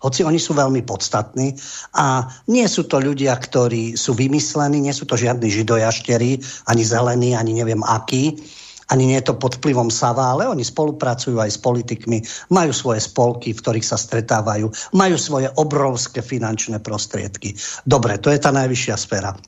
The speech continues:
Ale to, čo si aj naznačila, tieto prestitútky, prestitúti, ako hovoríš, nevieme, niekto, prestitútka sa môže cítiť ako prestitút, lebo tiež sú trendy, takže v rámci L G B T I, za čo sa považujú, ťažko povedať.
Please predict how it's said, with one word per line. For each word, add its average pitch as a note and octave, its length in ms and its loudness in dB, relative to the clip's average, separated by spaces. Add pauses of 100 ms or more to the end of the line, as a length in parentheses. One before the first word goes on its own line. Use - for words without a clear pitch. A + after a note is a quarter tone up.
(120)
Ale C#3 160 4
to, E3+ 160 0
čo F#3 80 0
si E3+ 160 0
aj D#3 80 2
naznačila, C#3+ 640 0 (480)
tieto E3+ 240 2
prestitútky, D3 880 -2
prestitúti, B2+ 720 0
ako B2+ 320 0
hovoríš, - 480 -6
nevieme, C#3 320 4
niekto, G2 400 -2 (560)
prestitútka B2+ 640 0
sa B2 160 -2
môže B2 240 0
cítiť A#2+ 400 -2
ako A#2 160 -2
prestitút, A2 560 -2
lebo G2 320 -6 (240)
tiež C3+ 160 2
sú - 240 -2
trendy, B2 400 2
takže A#2 240 0
v A2 80 2
rámci A#2+ 320 0
L A2 160 2
G A#2 80 2
B A2 240 0
T - 80 -2
I, A#2+ 240 2
za - 400 -2
čo B2 160 0
sa A2 160 0
považujú, B2 480 2
ťažko A2+ 400 -8
povedať. C#3 480 2